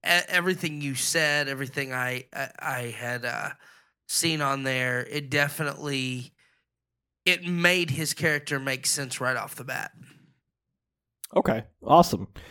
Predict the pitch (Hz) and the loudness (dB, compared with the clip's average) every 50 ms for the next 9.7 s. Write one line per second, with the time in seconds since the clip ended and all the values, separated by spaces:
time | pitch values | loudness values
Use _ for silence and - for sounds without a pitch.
0 | - - - - - - - 127 127 131 127 123 117 117 110 107 104 101 98 90 | -18 -20 -20 -20 -4 2 4 8 10 12 12 12 12 10 8 8 6 6 4 2
1 | 80 - - - - 147 135 131 110 - - - - 147 131 120 117 127 143 135 | 0 -2 0 4 8 8 8 8 4 -2 0 6 8 8 8 8 10 10 10 10
2 | 127 120 - 120 123 131 135 127 113 127 139 151 147 143 135 135 123 - - 123 | 10 8 8 8 10 10 10 10 10 12 12 12 12 12 12 10 8 8 6 2
3 | 117 113 110 107 110 107 - - - 117 110 107 107 104 101 69 101 104 104 101 | 4 6 6 6 6 4 4 6 8 8 10 8 6 4 2 2 4 4 4 4
4 | 98 98 95 92 - - - - - - _ _ - - 98 98 95 95 92 92 | 2 2 0 -2 -6 -10 -20 -20 -20 -20 _ _ -2 0 2 4 4 2 0 0
5 | 92 - - 120 117 113 117 117 120 117 123 110 107 101 110 104 107 104 - - | -4 4 8 8 10 10 10 8 8 6 4 2 2 4 4 4 4 2 4 4
6 | 117 107 104 101 101 98 95 92 90 69 - - _ - 101 95 92 82 - - | 4 4 4 2 0 -2 -2 -2 -2 -4 -6 -8 _ -2 -2 0 0 0 -2 -4
7 | - - 113 110 110 113 135 127 123 113 104 113 104 104 101 - - 113 107 - | 2 4 4 6 8 10 12 12 12 10 8 4 2 2 0 2 2 2 4 4
8 | - 98 98 101 82 104 107 107 - - 110 101 104 107 104 104 104 - - 120 | 2 0 0 2 2 0 0 0 0 0 0 0 2 2 2 2 2 4 6 6
9 | 107 104 - - - 113 104 101 98 92 92 98 98 | 6 6 4 2 4 4 6 6 4 0 -2 -4 -8